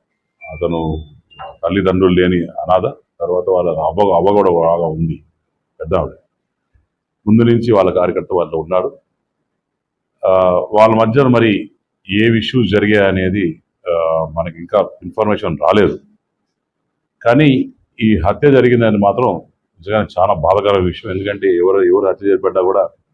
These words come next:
ఇది, ఆ, కుటుంబ ప్రభుత్వం ఎంకరేజ్ చేయదు. బాధాకరమైన విషయం. ఆ, దీంట్లో భాగంగా ఆరు మందిని అరెస్ట్ చేశారని చెప్పి మరి ఎస్పీ గారితో మాట్లాడడం జరిగింది, కలెక్టర్ గారితో మాట్లాడడం జరిగింది,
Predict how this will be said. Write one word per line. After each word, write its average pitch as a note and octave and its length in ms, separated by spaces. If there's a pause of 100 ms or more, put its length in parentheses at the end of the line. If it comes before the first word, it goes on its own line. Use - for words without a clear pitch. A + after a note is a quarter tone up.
(640)
ఇది, E2+ 380 (340)
ఆ, E2+ 60
కుటుంబ F#2+ 420
ప్రభుత్వం F2+ 560 (300)
ఎంకరేజ్ F2 420
చేయదు. G2 240 (720)
బాధాకరమైన F2 480
విషయం. E2+ 320 (1200)
ఆ, F#2+ 60 (1700)
దీంట్లో B2 220
భాగంగా B2+ 760 (300)
ఆరు A2 240
మందిని A2+ 560 (580)
అరెస్ట్ G#2 280
చేశారని F2+ 380
చెప్పి E2 300 (280)
మరి E2 120
ఎస్పీ D#2+ 220
గారితో G2 280
మాట్లాడడం F2+ 400
జరిగింది, F#2 220
కలెక్టర్ E2+ 300
గారితో F2+ 200
మాట్లాడడం E2+ 400
జరిగింది, F2 240